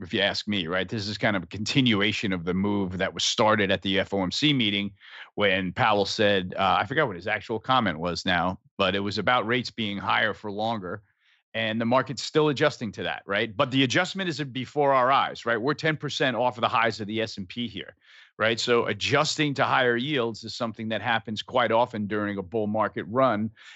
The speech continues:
And I think that that's what's going to happen. And the reason I think that also is because, you know, yields have gotten to this,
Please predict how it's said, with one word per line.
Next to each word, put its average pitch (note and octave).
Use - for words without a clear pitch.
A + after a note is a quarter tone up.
And A#2
I A2+
think E3
that B2
that's A#2+
what's -
going A2+
to -
happen. A2+
And G2+
the G#2+
reason B2+
I A#2
think C#3
that G#2+
also A#2
is F#2+
because, G2
you A#2+
know, A#2+
yields B2+
have A#2+
gotten A#2
to A#2
this, G#2